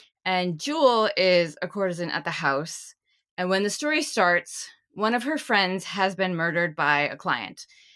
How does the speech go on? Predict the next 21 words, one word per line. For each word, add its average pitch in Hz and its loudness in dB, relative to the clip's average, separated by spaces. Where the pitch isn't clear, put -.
And 175 -2
this 208 0
goes 180 4
unpunished 277 0
because 170 0
basically 170 2
they, 151 0
you 175 -6
know, 147 -2
paid 151 0
for 175 2
this 156 -6
very 151 0
thing. 151 -4
Um, 151 -4
and 165 -4
Jewel 285 0
decides 180 0
to 190 -8
get 151 0
revenge 147 -4